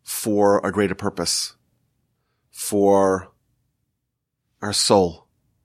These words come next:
for our eternal existence.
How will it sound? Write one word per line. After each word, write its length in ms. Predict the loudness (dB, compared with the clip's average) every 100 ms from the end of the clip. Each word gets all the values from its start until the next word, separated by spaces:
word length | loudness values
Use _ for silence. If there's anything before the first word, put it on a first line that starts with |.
| _ _ _
for 440 | -14 -2 2 2
our 360 | 0 0 -2 -6
eternal 540 | -14 -12 -4 -2 -2
existence. 720 | -2 -4 -8 -10 -12 -12 -16